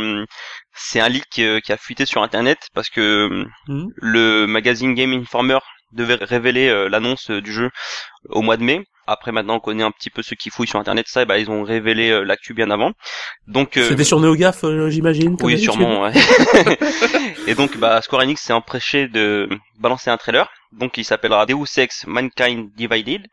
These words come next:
Speaker 1: On sait dorénavant qu'on va incarner, encore une fois, Adam Jensen.
Speaker 2: Ça se déroule deux ans après le premier épisode,
Speaker 1: Voilà,
Speaker 2: il me semble.
Speaker 1: ça se passera donc en deux mille vingt-neuf,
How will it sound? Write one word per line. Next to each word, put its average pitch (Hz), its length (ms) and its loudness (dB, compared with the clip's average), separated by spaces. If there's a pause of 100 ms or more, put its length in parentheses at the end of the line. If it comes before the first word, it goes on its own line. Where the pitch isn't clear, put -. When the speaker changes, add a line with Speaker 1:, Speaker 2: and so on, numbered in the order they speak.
(640)
Speaker 1:
On 127 140 0
sait 160 400 2
dorénavant 131 580 2 (120)
qu'on 117 160 -2
va 113 180 4
incarner, 123 520 0 (460)
encore 123 320 2
une 120 100 -2
fois, 120 280 0 (260)
Adam 113 280 0
Jensen. 165 460 0 (160)
Speaker 2:
Ça - 180 0
se 135 40 0
déroule 156 240 4
deux 175 240 4
ans 196 60 6
après 175 200 0
le 156 300 4
premier 147 300 0
épisode, 127 340 -2
Speaker 1:
Voilà, 113 200 0
Speaker 2:
il - 20 6
me - 60 2
semble. 123 140 -6
Speaker 1:
ça 107 40 -4
se 110 40 -12
passera 123 280 -2
donc 127 200 -4
en 117 80 -2
deux 120 100 -2
mille 131 140 -2
vingt-neuf, 127 320 -2